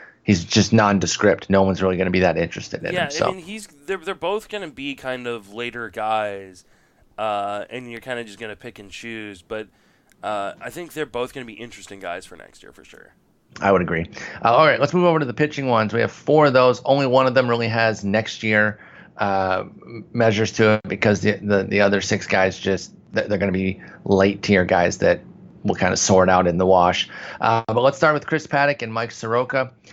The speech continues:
Speaker 1: They've been far and away the two best pitchers this year as far as starting pitching goes. And with Soroka, you're getting, you know,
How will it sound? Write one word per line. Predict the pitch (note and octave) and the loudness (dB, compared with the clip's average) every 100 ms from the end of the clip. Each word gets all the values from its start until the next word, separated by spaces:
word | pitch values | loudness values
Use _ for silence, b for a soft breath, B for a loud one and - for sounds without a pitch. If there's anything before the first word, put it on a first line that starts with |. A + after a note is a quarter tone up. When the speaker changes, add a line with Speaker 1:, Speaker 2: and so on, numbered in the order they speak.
| B - | B -6
Speaker 1:
They've | A2 | -4
been | G2+ G#2 F#2+ _ | -2 -4 -6 _
far | B2 B2 | 2 2
and | |
away | A#2+ A#2 | 4 0
the | A2+ | 0
two | G#2+ A2+ | -4 -2
best | A2 G#2+ - | 2 0 0
pitchers | A2+ - G#2+ F#2+ | -6 -2 -4 -4
this | G#2+ - | -6 -2
year | A2 G#2 | 2 2
as | G2 | 2
far | G#2 G2+ | 0 0
as | |
starting | F#2+ G#2 G2 | 0 -4 -4
pitching | A2+ A2 G#2+ | -4 -4 0
goes. | G#2+ G#2+ G#2 - _ _ _ _ _ _ _ _ - - | 2 2 0 -6 _ _ _ _ _ _ _ _ -20 -6
And | A2+ G#2+ G#2+ A2 | -2 0 0 2
with | A2+ | 0
Soroka, | - A2+ A#2+ A#2 A#2+ A2+ B B B | 2 4 4 4 2 0 B B B
you're | A#2+ | -2
getting, | G#2+ A#2 G#2+ G#2 - | 0 2 0 -2 -6
you | - | -8
know, | G#2+ - | -8 -6